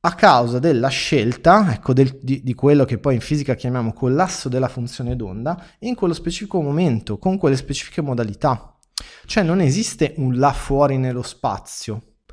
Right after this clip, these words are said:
che noi andiamo a visitare, che noi anche vediamo coi telescopi. E noi, i, i, ciò che vediamo coi telescopi, sì, va bene, c'è la relatività, quindi la luce ci mette del tempo, ma non ci inseriamo nell'idea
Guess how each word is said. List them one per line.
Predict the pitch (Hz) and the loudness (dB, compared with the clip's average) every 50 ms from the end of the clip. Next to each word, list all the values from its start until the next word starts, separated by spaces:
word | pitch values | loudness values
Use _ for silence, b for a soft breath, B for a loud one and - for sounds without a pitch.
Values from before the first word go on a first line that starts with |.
| b b b b b b b b | b b b b b b b b
che | - - 156 143 | -2 0 0 2
noi | 143 143 147 147 | 2 2 2 2
andiamo | 143 135 139 139 143 143 139 131 | 2 0 0 0 0 0 -2 -2
a | |
visitare, | 123 127 131 123 120 123 117 - - 139 123 107 110 113 117 117 113 - | -2 -2 -2 -2 -2 -4 -2 2 4 6 6 6 4 2 0 -2 -4 -2
che | - - 131 | 0 2 2
noi | 131 139 156 165 160 147 | 4 6 6 6 6 6
anche | 143 147 160 156 - 151 131 | 6 4 2 0 0 0 0
vediamo | 131 139 131 135 139 139 143 139 | 0 2 2 2 2 2 0 -2
coi | 135 139 131 131 | -2 -4 -4 -4
telescopi. | - 135 123 117 - - - - 143 131 - 104 - - 120 110 110 - - _ _ _ _ _ _ B B B B B B B B B _ - | -4 -4 -4 -4 -6 -8 -6 -4 -4 -4 -4 -6 -6 -4 -4 -4 -4 -6 -10 _ _ _ _ _ _ B B B B B B B B B _ -10
E | 147 | -6
noi, | 180 214 196 151 143 117 95 | -2 0 0 0 0 -2 -4
i, | 131 131 87 80 101 113 143 160 139 151 160 | -6 -8 -10 -10 -6 -4 -4 -2 -2 -2 -4
i, | 156 | -4
ciò | 156 170 | -4 -4
che | 165 - 175 | -4 -4 -2
vediamo | 180 175 185 180 180 | 0 0 2 2 2
coi | 180 190 | 2 0
telescopi, | 180 196 175 190 196 - - - 185 190 185 185 - 226 214 | 0 0 -2 -2 -4 -4 -2 0 0 0 0 0 -2 -2 -2
sì, | 196 - - 202 165 | -2 -2 -2 0 0
va | 131 139 | 0 0
bene, | 143 156 156 143 127 120 | 2 2 0 2 0 -2
c'è | - - - 139 | -2 0 0 2
la | 127 127 | 2 2
relatività, | 127 127 123 135 135 139 165 170 202 180 - 175 175 180 | 2 2 0 -2 -2 -4 -6 -6 -6 -6 -4 -2 -2 -2
quindi | 180 180 156 139 | -2 -4 -4 -2
la | 127 131 | -2 -2
luce | 131 139 151 151 - | -2 -4 -6 -8 -10
ci | - - 139 | -10 -10 -8
mette | 143 135 127 - 143 | -8 -8 -6 -4 -4
del | 127 123 117 - | -4 -4 -4 -4
tempo, | - 165 143 120 117 - - 117 B B B B B B B | -4 -4 -4 -4 -4 -6 -8 -10 B B B B B B B
ma | - 175 214 208 | -4 -2 0 0
non | 175 165 175 185 | 0 0 0 -2
ci | 180 - - 190 196 - - | -2 -2 -2 -2 -2 0 0
inseriamo | 170 175 180 180 - - 143 135 143 185 196 185 151 139 139 131 | 0 0 0 0 0 0 0 2 2 4 4 4 4 2 2 2
nell'idea | 135 131 127 127 131 131 123 135 135 135 127 127 131 131 | 2 2 0 0 -2 -2 -2 0 2 2 2 0 0 -4